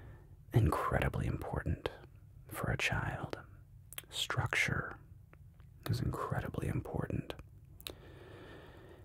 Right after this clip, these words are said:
And children have it, they believe, as we all, I, I believed this,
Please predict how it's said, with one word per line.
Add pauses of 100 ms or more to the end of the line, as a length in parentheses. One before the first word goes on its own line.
(100)
And (100)
children (500)
have
it,
they
believe, (360)
as (240)
we
all,
I, (260)
I
believed
this,